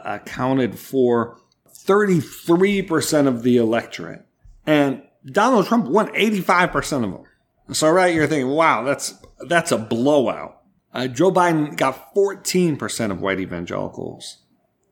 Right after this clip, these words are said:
uh, in the state of Georgia. So, right, like, he got demolished. Well, look at twenty sixteen.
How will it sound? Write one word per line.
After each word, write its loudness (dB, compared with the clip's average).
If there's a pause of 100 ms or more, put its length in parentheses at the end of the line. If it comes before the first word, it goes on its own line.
(180)
uh, -4
in 2
the 0
state 2
of -4
Georgia. 0 (1200)
So, 2
right, 2
like, -4
he -14
got 0
demolished. -2 (1160)
Well, 2
look 2
at -2
twenty 2
sixteen. -4